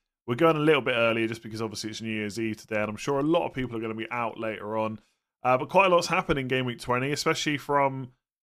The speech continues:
I mean, what's happened is there's been a lot of points for attackers and not too many for defenders, unless you had, like, Man City ones. I'm sure there has been, is there any other clean sheets? I just need to double check now. If I can find the page here. Uh, Wolves got a clean sheet. That's it. Wolves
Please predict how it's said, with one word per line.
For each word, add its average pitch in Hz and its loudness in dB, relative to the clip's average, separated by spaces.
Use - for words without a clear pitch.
I 175 -4
mean, 190 0
what's 226 2
happened 190 -2
is 113 0
there's 117 -6
been 151 0
a 151 2
lot 151 0
of - -10
points 117 -6
for 113 -6
attackers 104 -8
and 123 -4
not 147 -2
too 135 -4
many 123 -4
for 113 -10
defenders, 107 -2
unless 120 -4
you 117 -6
had, 113 0
like, 107 -4
Man 113 -4
City 110 -6
ones. 98 -8
I'm 123 -8
sure 175 2
there 151 4
has 127 0
been, 123 -4
is 135 -20
there 175 -4
any 180 -4
other 180 -2
clean 170 -6
sheets? 160 -2
I - -12
just - -14
need 107 -10
to 101 -16
double 101 -10
check - -8
now. 95 -12
If - -20
I - -20
can 98 -20
find 104 -10
the 98 -12
page 101 -8
here. 101 -6
Uh, 113 6
Wolves 156 6
got 147 2
a 131 -2
clean 139 -4
sheet. 139 0
That's 143 0
it. 113 0
Wolves 151 2